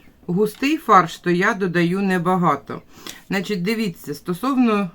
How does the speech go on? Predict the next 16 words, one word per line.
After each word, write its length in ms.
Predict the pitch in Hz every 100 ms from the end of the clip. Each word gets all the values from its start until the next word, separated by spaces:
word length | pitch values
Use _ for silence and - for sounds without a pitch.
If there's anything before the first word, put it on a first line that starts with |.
| 185
вівсяних 600 | 185 - 208 202 196 175
висівок. 520 | 185 170 147 131 - - - - -
Ось 180 | 185 180
так 300 | - 277 294
вони 240 | 214 196
мають 420 | 190 233 240 226
виглядати, 840 | 190 196 202 190 180 160 - 143 127 139
бо 260 | 208 226 - -
часто 520 | - 233 269 285 - 208
буває 460 | 202 208 226 202
в 40 | 190
магазинах 600 | 190 190 180 247 233 202 - - - -
продають, 640 | 190 190 196 202 254 -
і 40 | 208
вони 260 | 196 208
такі, 480 | 208 202 - 196 214